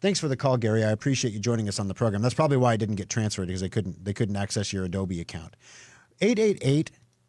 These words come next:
two five zero, two zero nine one, four oh two, five five eight, eleven ten inside the metro area. Now,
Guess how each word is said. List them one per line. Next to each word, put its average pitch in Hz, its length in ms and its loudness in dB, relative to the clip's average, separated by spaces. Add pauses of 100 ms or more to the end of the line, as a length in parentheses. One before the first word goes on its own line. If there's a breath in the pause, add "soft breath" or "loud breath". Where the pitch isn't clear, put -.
(120)
two 220 200 0
five 127 300 2
zero, 113 280 6
two 120 240 2
zero 104 300 2
nine 92 280 0
one, 120 280 2 (760 loud breath)
four 147 200 2
oh 127 100 4
two, 117 260 2
five 107 280 2
five 104 200 4
eight, 104 120 2
eleven 98 320 0
ten 104 240 0
inside 98 280 -2
the 95 60 -4
metro 98 300 0
area. 95 340 0 (840)
Now, 151 300 4